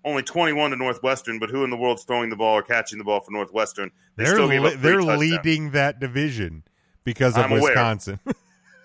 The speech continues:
Speaker 1: Oh, I'm aware. I'm aware of everything that, everything that's going on there, uh, and it's a hot mess. Uh, but what I will say is that neither team, to me, when a team actually has,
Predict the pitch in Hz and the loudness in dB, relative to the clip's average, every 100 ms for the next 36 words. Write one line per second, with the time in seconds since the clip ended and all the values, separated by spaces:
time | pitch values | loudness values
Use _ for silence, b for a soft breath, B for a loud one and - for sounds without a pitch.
0 | _ - 143 170 170 139 101 104 135 135 | _ 0 2 2 2 2 2 0 -2 0
1 | 131 120 98 - _ b b b 123 127 | 2 0 -4 -18 _ b b b -4 -2
2 | 123 123 120 113 107 107 110 113 - 427 | -4 -4 -4 -2 -2 -2 -2 -2 0 -2
3 | 415 - - 101 95 92 92 90 87 _ | -4 -4 -6 -4 -4 -4 -4 -6 -8 _
4 | _ _ _ 101 98 98 104 107 98 107 | _ _ _ -4 -2 -2 -4 -6 -4 -2
5 | 98 98 82 - b b b 107 107 110 | -2 -4 -4 -8 b b b 0 0 0
6 | 123 143 139 143 135 139 131 117 117 113 | 2 2 2 0 2 2 2 0 -2 -2
7 | 131 151 147 139 143 139 135 131 127 123 | -2 0 0 -2 -2 -4 -4 -10 -10 -4
8 | 139 143 123 113 - 131 120 120 - 117 | -2 -2 -4 -6 -8 -6 -4 -4 -6 -8
9 | 107 113 107 - | -4 -4 -4 -10